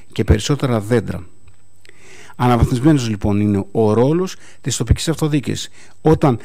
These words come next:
θα διεκδικήσει ακόμα περισσότερες αρμοδιότητες από το κεντρικό κράτος και θα τις συνδυάσει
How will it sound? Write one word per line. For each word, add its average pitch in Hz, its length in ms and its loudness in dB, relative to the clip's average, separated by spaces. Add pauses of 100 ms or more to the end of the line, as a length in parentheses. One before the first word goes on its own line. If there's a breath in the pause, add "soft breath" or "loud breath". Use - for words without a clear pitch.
(140 loud breath)
θα 127 240 6
διεκδικήσει 117 800 0
ακόμα 151 320 2
περισσότερες 139 600 2 (240 loud breath)
αρμοδιότητες 139 960 4
από 131 180 -2
το - 80 -4
κεντρικό 139 440 0
κράτος 139 420 0 (360 loud breath)
και 127 140 2
θα 127 120 4
τις 120 140 -6
συνδυάσει 131 600 4